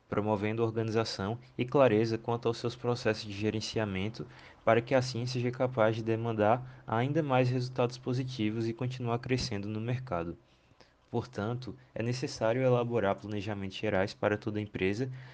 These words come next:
que estendem-se até planos específicos para as áreas funcionais, de recursos humanos, marketing, produção, finanças, comercial, a depender da organização da empresa.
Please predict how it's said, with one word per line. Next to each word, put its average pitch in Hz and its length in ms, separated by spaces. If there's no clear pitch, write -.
que 156 140
estendem-se 127 640
até 117 240
planos 107 360
específicos 113 680
para 104 240
as 101 120
áreas 95 260
funcionais, 104 640
de 101 100
recursos 104 480
humanos, 95 500
marketing, 92 560
produção, 92 580
finanças, 90 560
comercial, 95 680
a 135 80
depender 135 480
da 139 140
organização 131 560
da 131 100
empresa. 87 480